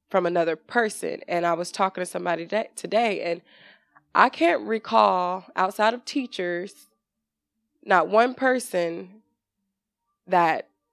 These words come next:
possibly said an encouraging word to me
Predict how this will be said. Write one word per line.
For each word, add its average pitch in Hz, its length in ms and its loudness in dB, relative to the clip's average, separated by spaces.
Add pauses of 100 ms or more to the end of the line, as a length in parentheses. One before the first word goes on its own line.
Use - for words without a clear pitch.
(460)
possibly 196 380 -2
said 180 240 -2
an 175 80 -2
encouraging 202 680 -2
word 165 520 -2 (640)
to 208 180 -6
me 180 300 -6